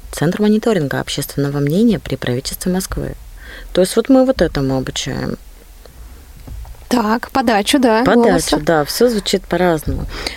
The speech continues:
Speaker 1: То есть обучаем корректности работы, чтобы как раз вот чё-, человек корректно говорил, правильно говорил, чёткость речи, дикции обучаем.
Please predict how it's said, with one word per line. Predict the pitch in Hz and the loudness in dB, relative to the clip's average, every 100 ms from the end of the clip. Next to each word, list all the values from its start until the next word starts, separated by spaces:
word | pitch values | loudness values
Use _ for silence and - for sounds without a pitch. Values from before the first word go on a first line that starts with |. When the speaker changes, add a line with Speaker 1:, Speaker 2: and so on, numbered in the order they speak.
| - | 0
Speaker 1:
То | 175 | 2
есть | 170 160 | 2 0
обучаем | 151 247 262 | 0 2 2
корректности | - 220 160 - - 160 - 156 | 4 4 4 2 -6 -6 -4 -4
работы, | 151 143 143 147 - - - - - - - - - - - - | -4 -6 -6 -6 -8 -10 -12 -18 -18 -18 -18 -20 -20 -16 -16 -6
чтобы | - - 151 | -4 -2 -2
как | 147 - | -4 -4
раз | 151 151 - | -2 -2 -2
вот | 143 | -10
чё-, | - 143 135 - | -6 -4 -4 -2
человек | - 147 156 - | -2 2 0 0
корректно | - 165 151 - 143 | 0 4 2 2 -4
говорил, | 135 139 131 131 143 147 - - - - - - - - | -2 -4 -4 -6 -6 -8 -14 -20 -20 -20 -20 -20 -12 -2
правильно | 165 165 151 143 143 139 | 2 2 2 0 -2 -2
говорил, | 143 135 139 139 143 | -4 -4 -6 -6 -6
чёткость | - 175 - 185 - | -4 0 0 0 0
речи, | 151 143 - - | 2 2 0 -6
дикции | 139 156 160 - - - 147 135 143 - - - | -4 0 0 -2 -6 -2 -2 -2 -6 -10 -12 -8
обучаем. | 139 143 - 143 131 131 | -6 -6 -8 -4 -4 -6